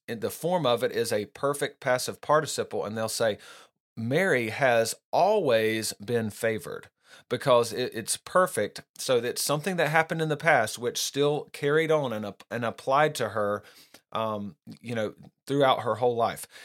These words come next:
And so she has always been favored.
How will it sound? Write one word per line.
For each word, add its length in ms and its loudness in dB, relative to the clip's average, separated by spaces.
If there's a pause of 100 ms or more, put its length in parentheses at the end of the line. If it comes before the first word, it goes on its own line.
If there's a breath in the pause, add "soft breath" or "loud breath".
(180 loud breath)
And 100 0
so 320 2
she 220 -6
has 240 0 (140)
always 560 6
been 180 0
favored. 500 0